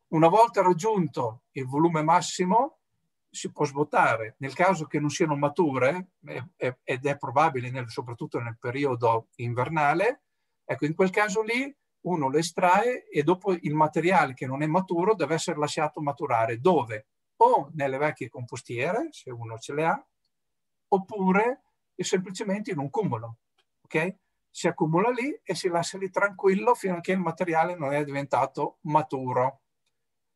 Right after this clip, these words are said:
Ecco, l'altra questione importante è che a tutte le persone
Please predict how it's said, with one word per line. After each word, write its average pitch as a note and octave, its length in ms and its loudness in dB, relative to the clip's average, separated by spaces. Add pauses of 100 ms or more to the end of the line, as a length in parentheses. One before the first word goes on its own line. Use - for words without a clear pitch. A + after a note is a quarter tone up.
(260)
Ecco, - 320 -8 (100)
l'altra G3+ 460 2
questione E3 880 0 (200)
importante F#3 1040 0
è E3 220 -2
che C#3+ 400 2 (340)
a C#3+ 160 2
tutte B3+ 360 0
le F#3 120 -2
persone D3+ 800 -4